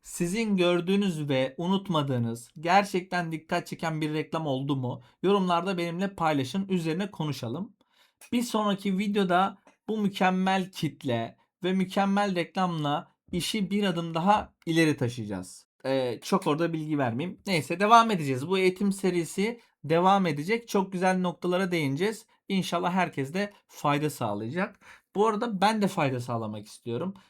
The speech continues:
Yani beni takip edebilirsiniz, yorum yapabilirsiniz. Bunlar benim için mükemmel derecede fayda sağlayacak şeyler.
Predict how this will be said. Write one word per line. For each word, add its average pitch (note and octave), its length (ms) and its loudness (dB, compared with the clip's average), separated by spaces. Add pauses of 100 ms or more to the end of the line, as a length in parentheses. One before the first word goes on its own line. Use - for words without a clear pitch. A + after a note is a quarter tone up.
(100)
Yani F3+ 320 0
beni F#3 180 0
takip F#3 380 0
edebilirsiniz, F3+ 800 -4
yorum D#3 320 -2
yapabilirsiniz. F3 680 -4
Bunlar E3+ 340 -2
benim E3+ 220 -4
için F3+ 380 -6 (260)
mükemmel E3+ 760 0
derecede D#3+ 540 -2
fayda D#3 360 0
sağlayacak A#2 560 -2
şeyler. B2+ 400 -6